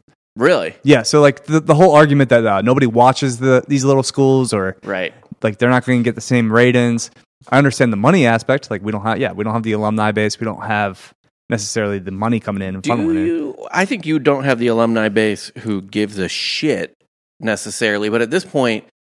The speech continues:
Speaker 1: what, when was U C F founded? Nineteen sixty?
Speaker 2: It was, like, sixty-four. Yeah, my, my
Speaker 1: Sixty-four?
Speaker 2: dad's older than my school.
Speaker 1: Yeah, but that's fine. But, like,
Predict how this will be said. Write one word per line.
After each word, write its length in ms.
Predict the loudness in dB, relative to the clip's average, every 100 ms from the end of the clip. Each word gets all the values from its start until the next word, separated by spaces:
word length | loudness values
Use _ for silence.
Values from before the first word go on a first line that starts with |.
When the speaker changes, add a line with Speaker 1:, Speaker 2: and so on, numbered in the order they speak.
| _ _ _ _ -6
Speaker 1:
what, 180 | -4 -2
when 100 | -4
was 160 | -4
U 100 | -6
C 140 | -4 -4
F 80 | -2
founded? 260 | -4 -2
Nineteen 300 | -4 -6 -8
sixty? 640 | -8 -12 -12 -10 -10 -12 _ _ _ -10
Speaker 2:
It 60 | -4
was, 140 | -2
like, 100 | -2
sixty-four. 600 | -4 -8 -12 -8 -6 -4
Yeah, 60 | -4
my, 40 |
my 100 | -2
Speaker 1:
Sixty-four? 240 | -2 0 0
Speaker 2:
dad's 180 | 0 -2
older 200 | -4 -4
than 100 | -6
my 80 | -10
school. 320 | -8 -8 -8 -10
Speaker 1:
Yeah, 300 | -4 0 0
but 100 | 2
that's 240 | 0 -2
fine. 540 | -4 -2 0 0 -2 -8
But, 260 | -2 -2 0
like, 400 | 0 -2 -4